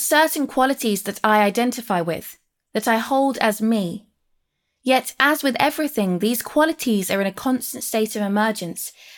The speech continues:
and can be impacted by our changing bodies in both small and significant ways. So, the "Who am I?" inquiry is really more of a process than a product, in which we continually define who we are for ourselves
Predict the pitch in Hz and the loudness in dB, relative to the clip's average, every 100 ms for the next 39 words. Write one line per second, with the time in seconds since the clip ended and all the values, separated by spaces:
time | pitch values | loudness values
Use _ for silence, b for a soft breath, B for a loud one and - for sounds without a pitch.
0 | B 233 240 262 226 311 311 - 240 - | B -4 0 -2 0 0 -2 0 -2 -2
1 | 208 208 202 196 196 - 269 277 269 226 | -4 0 2 2 0 -2 -2 -2 0 0
2 | 247 220 190 175 - b b b 247 247 | 0 0 -2 -2 -10 b b b -2 0
3 | 240 - - 285 294 294 254 233 233 226 | -2 -6 -2 2 2 2 0 -2 -2 0
4 | 233 233 247 254 214 196 208 180 165 - | 0 0 -4 -4 -2 0 0 0 -6 -10
5 | - _ _ _ _ _ _ _ _ _ | -12 _ _ _ _ _ _ _ _ _
6 | _ _ - 285 269 269 262 285 - 349 | _ _ -6 0 0 0 -2 -6 -4 0
7 | 349 - 277 294 247 202 190 - 202 185 | 0 2 2 4 4 2 -2 0 0 2
8 | 180 175 180 b b b 247 226 262 311 | 0 -2 -6 b b b -6 -4 0 0
9 | 330 277 254 220 214 - 269 285 - 214 | 2 2 2 0 -2 -4 -2 -2 -2 -6
10 | - 202 185 - 240 233 170 - - b | -4 -6 -6 -2 -2 0 -4 -6 -14 b
11 | b b b 226 247 - 254 240 247 233 | b b b 0 0 0 -6 -4 -4 -4
12 | - 320 320 320 302 294 - 254 220 196 | -6 -4 0 0 0 -2 -2 0 2 2
13 | 185 185 b b - 311 302 269 226 202 | 0 -4 b b -2 0 2 2 2 2
14 | 220 208 202 - 240 240 247 - | 2 2 2 0 2 2 -2 -8